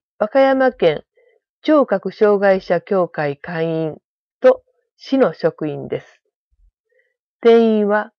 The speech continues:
両会場とも十五人、先着順です。なお、最小開催人数は五人です。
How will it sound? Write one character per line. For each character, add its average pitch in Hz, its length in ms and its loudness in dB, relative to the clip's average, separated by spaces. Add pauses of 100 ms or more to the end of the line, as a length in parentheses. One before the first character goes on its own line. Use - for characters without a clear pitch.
(260)
両 226 320 4
会 180 280 0
場 170 240 0
と 165 160 0
も 151 220 -6
十 220 240 0
五 170 160 -2
人、 139 240 -10 (400)
先 214 340 -2
着 208 300 -4
順 170 260 -4
で 156 140 -6
す。 - 240 -20 (3000)
な 214 240 -4
お、 - 140 -12 (160)
最 262 340 -2
小 269 300 0
開 247 240 -2
催 240 260 -2
人 220 340 -2
数 165 140 -12
は 139 420 -6
五 165 200 -2
人 214 260 -4
で 131 140 -12
す。 - 220 -20